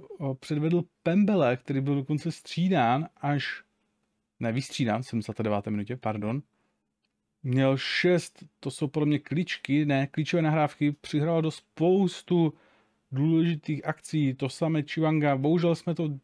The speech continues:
trošku neuměli lépe využít, nakonec ovšem jsme dokázali dát ten gól. Hector Bellerin, zajímavý to hráč z minulosti, například v Arsenálu,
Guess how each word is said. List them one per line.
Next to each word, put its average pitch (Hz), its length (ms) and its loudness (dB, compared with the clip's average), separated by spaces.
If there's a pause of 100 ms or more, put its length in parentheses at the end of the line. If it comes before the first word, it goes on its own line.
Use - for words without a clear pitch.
(100)
trošku 165 520 -2
neuměli 156 380 4
lépe 143 340 2
využít, 143 400 2
nakonec 131 540 -2
ovšem - 340 -2
jsme 135 200 -4
dokázali 139 680 2 (1080)
dát 131 280 2
ten 156 140 4
gól. 139 500 2 (300)
Hector 151 400 0
Bellerin, 139 720 2
zajímavý 135 460 2
to 160 140 -2
hráč 120 360 0 (240)
z - 20 -8
minulosti, 123 760 2
například 123 640 0
v 117 280 -8
Arsenálu, 131 720 2